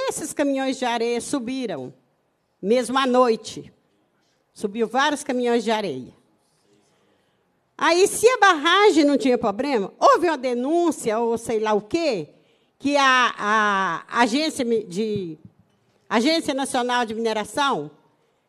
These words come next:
é, foi pra lá, ou ela es-, ou ela estava lá por mera coincidência, ou por uma visita casual. Não sei. Sabe?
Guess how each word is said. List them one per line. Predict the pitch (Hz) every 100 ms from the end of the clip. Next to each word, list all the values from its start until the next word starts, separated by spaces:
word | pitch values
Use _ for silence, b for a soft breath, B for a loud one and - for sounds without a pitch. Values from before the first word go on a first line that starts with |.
| _ -
é, | 240 233 214 156 - - - -
foi | - 311 320
pra | 294 226
lá, | 220 269 311 294 - _ _ _ _ _ _ _ _ _ _ _
ou | 311 339
ela | 330 330 320
es-, | - -
ou | 262 302
ela | 302 302
estava | 294 - 285 262 247
lá | 233 226 226 233 - _ _ _ _
por | - 226
mera | 220 269 277 247
coincidência, | 226 226 - 208 180 233 302 302 - 247 254 233 _ _ b b b
ou | 262
por | 262 269
uma | 254 240
visita | 233 190 226 214
casual. | 233 208 196 165 151 120 - _ _ _ _ _ _ _
Não | 196 233
sei. | - 151 - _ _ _ _ _ _ _ _ _ _ _ _ _
Sabe? | _ 202 247 220